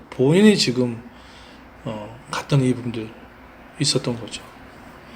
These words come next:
큰 싸움, 여러분, 우리가 큰 싸움 기도 많이 합니다. 근데 작은 것들에 대해서 우리는 범사에 하나님을 구하지 않을 때가 있습니다. 범사에도 하나님을 잘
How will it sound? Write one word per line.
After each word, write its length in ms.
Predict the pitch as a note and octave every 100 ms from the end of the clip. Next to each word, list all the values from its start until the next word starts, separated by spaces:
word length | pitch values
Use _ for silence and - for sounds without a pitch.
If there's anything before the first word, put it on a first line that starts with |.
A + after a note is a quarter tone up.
| - - - - - - -
큰 220 | - A3
싸움, 480 | - G#3 F#3+ F3+ D#3+ - -
여러분, 240 | D3 F3
우리가 160 | D3+ E3+
큰 160 | -
싸움 280 | G3+ G#3+ G#3
기도 180 | - D#3+
많이 260 | D3+ G#2 B2+
합니다. 380 | D3+ C#3 A#2+ B2+ D3
근데 380 | - D#3 F3 F3+ - - - - - -
작은 400 | - - C#3 G3
것들에 320 | F#3+ F#3 E3
대해서 280 | D3 C3+ B2+
우리는 200 | C3 C3+
범사에 320 | - B2+ D3
하나님을 580 | D3 D#3 C#3+ C#3 D#3+ B2+ - - - - -
구하지 360 | - D#3 D3+
않을 180 | D3 A2+
때가 140 | - C3
있습니다. 440 | - - A#2+ - - - - - -
범사에도 500 | - C3 C#3+ D3 C3+
하나님을 480 | C#3 D3+ C#3 C#3+ G3 - - -
잘 560 | - - - C#3+ C#3 A3